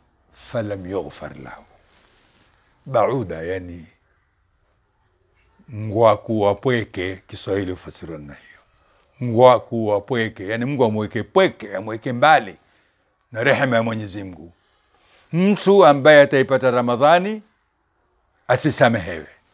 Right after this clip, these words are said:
Hili ni neno fupi, lakini sisi tutalifahamu kwamba Ramadhani ina maghfira, ina msamaha, ina kufutiwa dhambi, ina kutukuzwa daraja,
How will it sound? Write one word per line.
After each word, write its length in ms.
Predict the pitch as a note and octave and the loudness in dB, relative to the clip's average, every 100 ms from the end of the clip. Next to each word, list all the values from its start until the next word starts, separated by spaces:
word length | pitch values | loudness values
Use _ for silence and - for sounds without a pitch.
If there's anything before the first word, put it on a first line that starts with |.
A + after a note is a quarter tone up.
| _ _ _ _ _ _ _ _ _ _ _ _ _ _ - | _ _ _ _ _ _ _ _ _ _ _ _ _ _ 2
Hili 280 | A3 A#3 A3 | 4 4 4
ni 160 | G3 | 2
neno 300 | E3+ D#3 C#3 | 2 4 2
fupi, 360 | B2 G3 G3 - - _ _ _ _ _ _ - | 4 2 2 -4 -20 _ _ _ _ _ _ -10
lakini 320 | A#2+ D3 D3 | -4 -2 0
sisi 280 | D#3 F#3 E3+ | 0 0 0
tutalifahamu 800 | D3 C#3+ C3+ A2 C#3 D#3 C#3+ B2 | 0 4 4 2 2 2 2 0
kwamba 260 | C3+ B2 | -2 0
Ramadhani 500 | B2 B2 B2 D#3 C3 E2+ _ _ _ _ _ _ D#3+ | 0 0 2 2 2 -4 _ _ _ _ _ _ -4
ina 240 | D#3 C#3+ | 0 2
maghfira, 720 | D#3+ F3+ D3+ - D3 A2 F2 A2+ | 4 4 4 0 0 0 -4 -12
ina 160 | A#2 | -12
msamaha, 600 | A2+ - B2 B2+ G2+ - _ _ _ _ _ - | -10 -8 -4 -4 -6 -12 _ _ _ _ _ -6
ina 200 | C3+ C#3 | -2 -2
kufutiwa 420 | - C#3 D3 C#3 | -2 -2 4 4
dhambi, 380 | C3+ D#3 B2+ D#2+ D#2 _ _ _ _ _ | 6 4 2 -2 -18 _ _ _ _ _
ina 420 | C3 C#3+ C#3+ C3 B2+ | -12 -6 -4 -4 -4
kutukuzwa 580 | B2+ A2+ C3 D3 D3+ | -8 -8 -4 0 2
daraja, 560 | D#3 D3+ E3 E3 A#2+ | 6 8 8 6 2